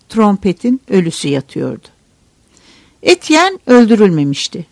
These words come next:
Yorgunluktan ve içini kemiren büyük bir kaygıdan olduğu yere çöken Catherine'in başında beklerken çın çın öten bir sesle irkildi.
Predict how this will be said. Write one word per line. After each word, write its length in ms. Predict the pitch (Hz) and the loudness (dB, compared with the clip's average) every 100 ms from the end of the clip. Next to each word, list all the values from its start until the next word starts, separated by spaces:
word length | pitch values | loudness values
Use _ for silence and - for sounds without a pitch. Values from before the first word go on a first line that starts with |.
| - | 0
Yorgunluktan 920 | 202 202 190 214 208 208 254 294 339 | 4 4 4 0 0 -2 -2 -2 2
ve 100 | 247 | 0
içini 340 | 220 - 214 202 | 0 0 0 0
kemiren 480 | 202 190 196 196 | 0 0 0 0
büyük 280 | 185 269 262 | 2 0 0
bir 100 | 226 | -2
kaygıdan 640 | - 202 190 175 165 180 233 | -2 -4 -2 -4 -4 -4 -2
olduğu 400 | 226 208 208 240 | -2 0 0 0
yere 280 | 196 175 | 0 -2
çöken 460 | 180 185 - 170 170 | -2 -4 -4 -6 -4
Catherine'in 500 | 240 233 - 180 170 | -2 -4 -4 -6 -2
başında 400 | 175 - 175 165 | -2 -4 -4 -2
beklerken 760 | 156 160 170 160 - 180 240 240 - - - | -2 -4 -4 -4 -4 -2 0 -2 -6 -16 -8
çın 340 | - 370 330 | -4 0 2
çın 300 | 254 247 214 - | 2 2 2 0
öten 420 | 185 - 240 226 | -4 0 2 4
bir 120 | 202 | 2
sesle 440 | - 175 156 - 156 | 0 -2 -2 -2 -4
irkildi. 560 | 139 - 147 - 160 | -4 -10 -12 -12 -20